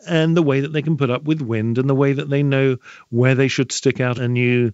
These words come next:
branch. And he creates this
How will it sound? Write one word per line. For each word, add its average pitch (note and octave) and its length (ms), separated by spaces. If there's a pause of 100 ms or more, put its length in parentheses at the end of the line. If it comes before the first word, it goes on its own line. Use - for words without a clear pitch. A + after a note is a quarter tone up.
branch. C3 640 (400)
And D3 600 (160)
he A#2 280
creates C3+ 540
this - 340